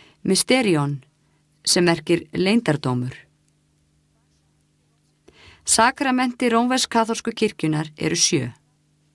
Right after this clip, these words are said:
Hið fyrsta er skírnin. Öll börn eru skírð skömmu eftir fæðingu. Um sjö ára aldur fá börn fyrst að taka þátt í heilagri kvöldmáltíð,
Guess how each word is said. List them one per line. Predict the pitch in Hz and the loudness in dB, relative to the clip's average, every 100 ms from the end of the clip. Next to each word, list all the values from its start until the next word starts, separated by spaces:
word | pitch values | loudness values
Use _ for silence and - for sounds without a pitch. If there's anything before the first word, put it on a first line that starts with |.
| _ _ - - _ _ | _ _ -20 -20 _ _
Hið | 151 151 | -2 2
fyrsta | 185 220 - 247 254 | 2 0 0 0 0
er | 233 | -2
skírnin. | - 277 226 - 131 123 - _ _ _ _ _ _ _ _ _ _ _ _ | -2 0 -2 -2 -6 -8 -12 _ _ _ _ _ _ _ _ _ _ _ _
Öll | 170 196 - - | 0 0 -2 0
börn | 160 190 - | 0 0 -8
eru | - 151 | -2 0
skírð | 151 185 208 202 | 0 0 0 -2
skömmu | - 170 156 151 | -2 2 2 2
eftir | 147 151 180 | 0 -4 -2
fæðingu. | 165 139 135 127 131 123 _ _ _ _ _ _ _ _ _ _ _ _ _ _ _ - | 0 0 -4 -8 -10 -12 _ _ _ _ _ _ _ _ _ _ _ _ _ _ _ 0
Um | 180 | 2
sjö | - 254 | 4 4
ára | 285 277 247 208 | 4 4 4 2
aldur | 202 - 233 | 0 -4 -4
fá | 214 170 | 0 0
börn | 170 165 | 0 -2
fyrst | - 190 208 233 | -2 -4 -2 -2
að | 233 | 0
taka | 196 175 | 0 0
þátt | 170 170 - | 0 -2 -2
í | 196 | 0
heilagri | 170 170 170 170 | 2 2 0 -2
kvöldmáltíð, | 240 233 165 151 151 151 | -4 0 -2 -2 -2 -4